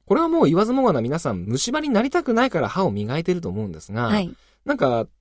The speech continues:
Speaker 1: 富山さん、それがちょっとずれてきてるんじゃないかなっていうこともおっしゃってましたけど、
Speaker 2: はい。
Speaker 1: この点については？
Speaker 2: そうですね。まあ、大体朝起きて、顔を洗って、まあ、歯を磨く方もいらっしゃるでしょうけれども、
Speaker 1: うんうん。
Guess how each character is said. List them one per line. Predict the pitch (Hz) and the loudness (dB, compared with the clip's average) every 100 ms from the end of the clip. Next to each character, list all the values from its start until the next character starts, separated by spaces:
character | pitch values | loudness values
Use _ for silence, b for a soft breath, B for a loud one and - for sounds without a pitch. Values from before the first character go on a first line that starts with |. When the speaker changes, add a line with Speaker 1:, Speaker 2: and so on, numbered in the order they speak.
| _ - | _ -2
Speaker 1:
富 | 302 | 0
山 | |
さ | 185 | 0
ん、 | |
そ | 160 | 2
れ | 220 | 2
が | 262 | 2
ち | |
ょ | |
っ | 302 | -4
と | |
ず | 127 147 | -2 6
れ | 392 | 8
て | 415 | 8
き | |
て | - | 4
る | 147 | 0
ん | |
じ | 117 | 0
ゃ | |
な | 104 | -2
い | 98 | -4
か | 98 | -4
な | 95 | -6
っ | |
て | - 87 78 - - | -6 -6 -6 -12 -8
い | |
う | 117 | -6
こ | |
と | 110 | -6
も | 90 87 _ | -6 -10 _
お | 120 | -4
っ | |
し | 123 | -4
ゃ | |
っ | |
て | - | -4
ま | 92 | -8
し | - | -10
た | - | -14
け | |
ど、 | - - | -8 -4
Speaker 2:
は | 247 226 | -2 -2
い。 | 208 - | -6 -2
Speaker 1:
こ | 160 | 0
の | |
点 | 185 180 | 2 0
に | |
つ | 165 | -2
い | 139 | -4
て | - | -6
は？ | 67 - | -10 -16
Speaker 2:
そ | - 330 | -10 -8
う | 349 | -6
で | 262 | -6
す | - 202 | -8 -8
ね。 | 202 233 B B B - | -8 -10 B B B -10
ま | 196 | -10
あ、 | |
大 | 165 165 | -8 -10
体 | 165 262 254 | -4 -4 -2
朝 | - - 269 | -4 -2 -4
起 | 240 | -4
き | |
て、 | - - 180 170 160 _ _ | -10 -6 -4 -4 -6 _ _
顔 | - 185 196 | -6 -2 -2
を | |
洗 | 190 185 | -2 -4
っ | 185 | -6
て、 | - - 170 165 | -8 -4 -4 -4
ま | 202 | -6
あ、 | |
歯 | 180 214 | -4 -2
を | 190 | -2
磨 | - 170 175 | -2 -2 -4
く | |
方 | 185 175 | -6 -6
も | 165 | -6
い | 151 | -4
ら | |
っ | 165 | -6
し | 180 | -6
ゃ | |
る | 160 | -10
で | 160 | -10
し | - | -12
ょ | |
う | - | -10
け | - | -10
れ | |
ど | - 156 | -8 -2
も、 | 170 160 | -2 -2
Speaker 1:
う | |
ん | |
う | |
ん。 | 95 | -6